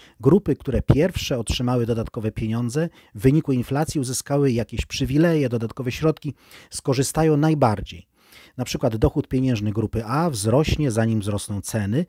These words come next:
tak, że ludzie ci będą mogli kupić proporcjonalnie większą ilość towarów. Dochody pieniężne grupy B podniosą się później, kiedy ceny będą już nieco wyższe, jednak sytuacja grupy B w kategoriach rzeczowych poprawi się.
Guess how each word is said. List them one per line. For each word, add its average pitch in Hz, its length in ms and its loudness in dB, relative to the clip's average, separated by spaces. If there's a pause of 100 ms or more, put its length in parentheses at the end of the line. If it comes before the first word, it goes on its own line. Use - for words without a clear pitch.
(320)
tak, - 340 -2
że 113 200 0
ludzie 156 280 2
ci - 140 -4
będą 123 300 2
mogli 120 300 0
kupić 127 300 -10
proporcjonalnie 120 760 -4
większą 135 520 2
ilość 98 280 -10
towarów. 87 500 -12 (420)
Dochody 160 340 2
pieniężne 139 460 0
grupy 113 280 -2
B 151 280 0
podniosą 135 480 -4
się 160 160 -2
później, 101 520 -6 (280)
kiedy 139 220 -2
ceny 147 260 2
będą 139 220 2
już 139 200 -2
nieco 147 240 0
wyższe, - 420 0 (240)
jednak 127 260 -2
sytuacja 135 500 0
grupy 113 300 -2
B 151 160 -2
w - 80 -14
kategoriach 110 460 -2
rzeczowych 147 460 -2
poprawi 107 460 -2
się. - 160 -14